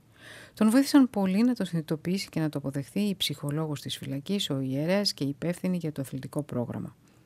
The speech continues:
Απέκτησε καλές σχέσεις με τους συγκρατούμενους του στη φυλακή και τηρούσε καθημερινά αυστηρό ωράριο. Δύο φορές την εβδομάδα παρακολουθήσα μαθήματα ζωγραφικής και τότε πήρε την απόφαση να μάθει να ζωγραφίζει και ο ίδιος.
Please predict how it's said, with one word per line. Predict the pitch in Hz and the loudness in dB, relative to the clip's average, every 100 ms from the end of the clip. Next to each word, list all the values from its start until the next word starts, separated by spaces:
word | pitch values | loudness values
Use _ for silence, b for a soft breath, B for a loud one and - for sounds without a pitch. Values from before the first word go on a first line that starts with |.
| b b _ - | b b _ -10
Απέκτησε | 139 156 160 180 185 | -4 -2 -4 -4 -6
καλές | 156 135 147 | -4 -4 -4
σχέσεις | - 143 - 151 | -4 -2 -2 -2
με | 139 131 | -4 -4
τους | - | -8
συγκρατούμενους | - 131 127 - 170 143 147 | -12 -8 -6 -2 0 2 0
του | - | -4
στη | - - | -12 -10
φυλακή | 156 160 226 226 B B B B | -6 -4 -2 -4 B B B B
και | - 247 | 4 4
τηρούσε | - 247 277 - | 6 4 4 2
καθημερινά | - 226 185 175 151 143 160 185 - | -2 -2 2 2 2 2 2 0 -2
αυστηρό | 180 - 165 147 151 | -2 -2 -2 0 0
ωράριο. | 139 127 123 180 147 - _ - - | 0 0 -4 -6 -10 -14 _ -12 -4
Δύο | 156 | -2
φορές | - 139 127 | -2 -4 -2
την | 139 | -2
εβδομάδα | 131 139 165 185 208 B B B | -2 0 2 2 2 B B B
παρακολουθήσα | - 208 208 196 262 254 | 0 2 2 0 0 2
μαθήματα | 220 190 214 214 190 | 2 2 0 0 0
ζωγραφικής | 185 180 175 - - 170 - | 0 0 0 -4 -4 -4 -4
και | 143 | -6
τότε | 160 156 | -4 -4
πήρε | 147 170 151 | -4 -2 -2
την | 147 | -2
απόφαση | 135 - 175 196 185 | -2 -2 -2 -2 -2
να | 160 143 | -2 0
μάθει | 147 151 | -2 -2
να | 143 | -4
ζωγραφίζει | 143 139 127 160 147 | -2 -6 -6 -6 -6
και | - | -4
ο | |
ίδιος. | 165 147 175 - | -2 -2 -6 -10